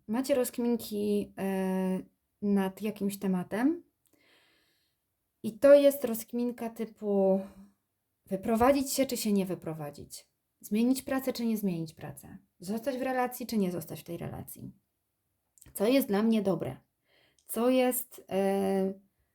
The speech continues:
co będzie, ja-, jak, co, co się w ogóle stanie? Jak będzie? E, i przewodnicy mówią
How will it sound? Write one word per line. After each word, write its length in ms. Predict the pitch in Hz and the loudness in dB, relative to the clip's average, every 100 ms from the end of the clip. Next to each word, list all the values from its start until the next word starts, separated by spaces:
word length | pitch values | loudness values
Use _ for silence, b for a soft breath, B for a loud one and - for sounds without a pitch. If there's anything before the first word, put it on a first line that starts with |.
| _ _ _ | _ _ _
co 300 | - 240 247 | 0 4 4
będzie, 480 | 226 226 226 220 214 208 202 202 202 - - _ _ _ _ _ _ - | 4 4 4 4 2 2 2 2 0 -6 -14 _ _ _ _ _ _ -4
ja-, 160 | 208 | 0
jak, 400 | - 214 247 - | 2 2 2 -2
co, 220 | - - 196 | -6 -4 -2
co 160 | - | -2
się 140 | 240 247 | 2 2
w 60 | |
ogóle 220 | 240 247 | 4 4
stanie? 380 | 220 226 175 156 | 4 0 0 0
Jak 200 | 175 214 | 0 0
będzie? 400 | 214 208 156 - - _ _ _ b b b b b b b _ | 2 2 0 -8 -14 _ _ _ b b b b b b b _
E, 560 | 202 190 190 190 190 190 - _ _ _ _ _ _ _ _ _ _ _ _ _ _ _ | 0 2 4 2 0 -2 -10 _ _ _ _ _ _ _ _ _ _ _ _ _ _ _
i 80 | 247 | -6
przewodnicy 680 | 240 233 226 208 277 - 392 | -2 -2 2 4 4 4 4
mówią 640 | 247 208 208 196 202 196 | 4 4 2 2 2 -2